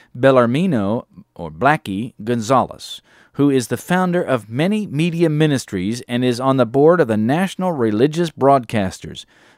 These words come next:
the N R B. He is also vice president of A C T S, an association of Christian television broadcasters.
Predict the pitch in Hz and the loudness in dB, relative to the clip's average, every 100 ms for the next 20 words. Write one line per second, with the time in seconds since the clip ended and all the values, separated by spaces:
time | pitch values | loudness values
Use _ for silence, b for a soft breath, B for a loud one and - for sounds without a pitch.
0 | b 92 95 - 127 147 - 117 120 113 | b -6 -6 -4 -2 -2 -2 -2 -2 -2
1 | 110 110 - _ _ _ b b b b | -4 -4 -6 _ _ _ b b b b
2 | b 156 165 135 - 170 214 - 214 151 | b 0 0 -2 -4 -2 -2 -2 -2 -2
3 | 113 170 185 - - 143 117 143 170 - | 0 0 -2 -6 -2 0 0 -4 -8 -2
4 | 131 123 - 151 175 190 - - 180 156 | -2 -2 -4 -4 -2 -2 -8 -8 -8 -8
5 | - - 170 156 175 143 - - - - | -14 -10 -8 -8 -6 -6 -6 -14 -18 -20
6 | _ _ _ _ b b b b b b | _ _ _ _ b b b b b b
7 | 117 113 - 175 - 185 180 165 147 123 | -6 -6 2 2 2 0 0 -2 -4 -8
8 | - 160 143 - 139 135 127 - 139 127 | -6 -6 -4 -4 -4 -4 -6 0 2 4
9 | 117 107 113 107 127 117 110 90 - - | 2 0 -2 0 0 0 -2 -4 -6 -14
10 | - - | -16 -18